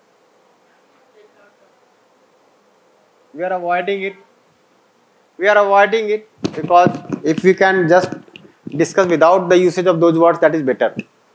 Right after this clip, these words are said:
<laughs> Because we have to see the reality. It so happens that when we use more words, we start relating these words to what we have read earlier. And our attention shifts to some other literature, some, something outside. We have to look within.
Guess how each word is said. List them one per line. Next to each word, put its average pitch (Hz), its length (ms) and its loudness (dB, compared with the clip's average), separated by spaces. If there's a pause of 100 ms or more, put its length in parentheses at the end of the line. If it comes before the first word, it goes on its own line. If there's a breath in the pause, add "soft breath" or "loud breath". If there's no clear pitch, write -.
(360)
<laughs> - 580 -12
Because 196 300 0
we 190 80 -4
have 190 120 -2
to 190 60 -8
see 208 140 -6
the 196 100 0
reality. 160 440 0 (640 soft breath)
It 156 120 -4
so - 140 0
happens 208 400 2
that 202 280 2
when 190 200 -2
we 196 80 -4
use 196 260 -2
more 185 320 4
words, 175 480 2 (100)
we 165 200 -4
start 185 380 2
relating 175 480 -2
these 170 180 -8
words 165 320 0
to 180 140 -6
what 160 280 0
we 165 100 -8
have 160 120 -2
read 156 180 -4
earlier. 143 400 -4 (640)
And 156 160 -8
our 175 220 0
attention 185 400 -6
shifts - 360 -8
to 202 140 -4
some 185 260 -2
other 160 200 -2
literature, 170 580 -4
some, 160 340 -6
something 180 280 -8
outside. 139 440 -4 (840)
We 147 60 -6
have 156 100 -6
to 185 60 -6
look 190 200 -2
within. 151 340 -2